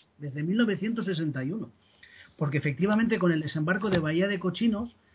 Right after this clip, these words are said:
que mandó a ese ejército de cubanos anticastristas que entrenó la cia para poder, eh, eh, eh, invadir Cuba.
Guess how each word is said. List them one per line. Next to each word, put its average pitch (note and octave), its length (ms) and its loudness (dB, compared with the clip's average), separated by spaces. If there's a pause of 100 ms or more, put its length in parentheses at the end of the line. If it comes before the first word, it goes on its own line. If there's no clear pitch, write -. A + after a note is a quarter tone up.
(140)
que D#3+ 100 0
mandó D#3 560 4
a F3+ 80 2
ese F#3 220 2
ejército F3+ 880 0
de E3+ 160 0
cubanos E3+ 580 0
anticastristas E3+ 880 -2
que F3 240 0
entrenó D#3 460 2
la F3 140 2
cia G#3+ 420 -2 (560)
para D#3+ 260 2
poder, D#3+ 600 0
eh, D#3+ 80 -10
eh, D#3 720 -2
eh, C3 460 -6
invadir C#3+ 500 2
Cuba. A#3+ 400 4